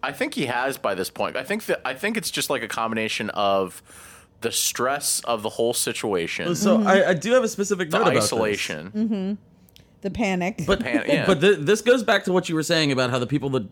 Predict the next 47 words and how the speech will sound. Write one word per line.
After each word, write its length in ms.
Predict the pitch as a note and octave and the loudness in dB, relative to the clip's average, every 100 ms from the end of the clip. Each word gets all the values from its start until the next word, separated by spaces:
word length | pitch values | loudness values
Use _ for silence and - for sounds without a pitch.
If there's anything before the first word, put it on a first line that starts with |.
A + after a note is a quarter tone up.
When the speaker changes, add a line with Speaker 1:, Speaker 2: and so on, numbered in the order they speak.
| - | -2
Speaker 2:
like, 240 | C3+ F#2 | 0 2
not 300 | B2 C3 - | 2 2 0
the, 140 | A2+ A2+ | -4 -6
the, 160 | G2+ | -6
the 260 | G2 G2+ A#2 | -8 -4 0
Americans 520 | C3 D#3 D#3 C#3 A2+ | 4 2 2 0 0
and 120 | B2 | 0
the 60 | A#2 | 0
Norwegians 420 | A2+ A#2 A2+ G#2 | 0 0 -2 -4
not 140 | G#2 | -6
trusting 280 | - A2+ G#2+ | -4 -6 -4
each 140 | G2+ G2+ | -6 -2
other, 260 | F#2+ F#2 - - | -2 -4 -8 -8
Speaker 1:
Right. 200 | G2+ F#2+ - | -4 -4 -2
Speaker 2:
and 100 | A#2 | -2
how 100 | B2 | 0
everything 340 | C3+ C#3 C#3+ | 2 2 0
could 140 | B2+ B2+ | 0 -2
have 140 | F#2 - - _ _ _ _ _ _ - | -4 -14 -20 _ _ _ _ _ _ -4
ended 300 | D3 D3 B2+ | 0 4 4
right 240 | A#2+ B2+ | 2 0
there 320 | A#2+ A#2+ G#2 G2 | 0 0 0 -2
if 120 | - - | -4 -8
they 200 | G2 G#2+ | -4 -2
were 80 | A2 | -2
just 160 | G2 G#2+ | -6 -6
able 180 | G2 | -4
to 60 | G2 | -4
understand 500 | G2+ G2+ F#2 A#2 A2+ | -2 -4 -4 -4 -2
Speaker 3:
To 60 | G#2+ | -2
Speaker 2:
each 80 | |
other. 80 | G2 | 0
Speaker 3:
communicate 420 | G2+ F3+ F#3 F#3 | 0 0 -2 -4
with 100 | E3 | -4
each 140 | G3 F#3+ | -4 -6
other 160 | F#3+ | -6
better. 300 | F#3 F3+ D3 | 0 2 2
Speaker 2:
And 100 | G3 | 2
I 60 | E3 | 2
took 180 | A3+ A#3+ | 4 2
a 40 | |
specific 420 | A3+ F#3+ F3 D3 A2 | 2 2 2 0 2
note 260 | D3+ A#2+ - | 4 2 0
about 400 | B2 B2+ B2 - _ _ _ | 2 2 2 -6 _ _ _
whether 380 | A#2+ C3+ C#3+ C#3+ | -4 -2 2 2
or 60 | C3 | 2
not 320 | B2+ B2 | 0 -2